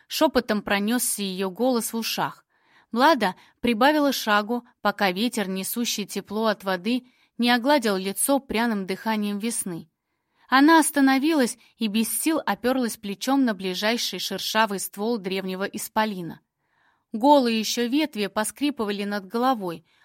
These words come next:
будто успокаивали, или наоборот, наводили морок. Вдалеке продолжал шуметь праздник Семаргла, и даже отсюда были видны отцветы костров, что в изобилии зажгли деревенские вдоль русла.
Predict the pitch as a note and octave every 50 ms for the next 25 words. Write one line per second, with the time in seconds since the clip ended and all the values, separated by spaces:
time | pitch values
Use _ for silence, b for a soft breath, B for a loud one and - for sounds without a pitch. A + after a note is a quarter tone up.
0 | _ _ G3+ A#3 A#3 - - A#3+ A#3 - _ B3+ B3+ B3+ - B3+ A3+ G3 F#3 F3
1 | F3 E3+ E3 - - _ _ _ _ _ A#3+ A#3+ B3 A#3+ A#3+ A3+ A3+ A3 F#3 G3+
2 | G3 F#3+ G3 G3+ A3 G#3 A3 G3+ F#3+ G3 F#3+ F3+ G3 G3 F#3+ F#3+ F#3 F3+ F#3 G3
3 | G#3 G3+ G3 _ _ b b b b b b b b - G#3 A#3 A#3+ A#3+ A#3+ A#3
4 | - - E4 F4 D#4+ b b b b b - A3+ G#3+ A3+ A3+ A#3 A#3 D4+ D#4+ D#4+
5 | - - A#3+ A3+ C4 D4 C#4 _ - A3 A#3+ C4 B3+ C#4 C4+ - - - C4+ A#3+
6 | G3+ F#3 F3+ F3 F3 F#3+ F#3 F#3 _ _ _ _ _ _ _ _ _ A3 G3+ A#3+
7 | B3 B3 A#3 B3+ C4+ B3+ - - - C#4 B3+ F#3+ G3 F#3 F3+ G3 G3 F#3+ F#3+ F#3
8 | F#3+ F3+ G3 G#3 A#3 B3+ B3 - - - G3 G#3 - - G#3 G3+ - G3 - -
9 | G#3 G#3+ - - - A3 F3+ D#3 - - _ _ _ _ _ _ _ _ _ _
10 | _ _ _ _ - - A#3+ G#3 G#3+ G#3 F3+ G3+ F#3+ F#3 E3+ G3+ A3+ A#3+ A3+ G#3+
11 | G3 F#3 F3 F#3+ F#3 F3+ - G3 F#3+ G3+ F#3+ G3 G3 F#3 F#3+ F3+ F#3 F#3+ G#3+ G#3
12 | - - G3+ G3 F3+ F3 F3 G3+ G3 G3+ G#3 G#3 G#3 F3+ - - - F#3 D#3+ -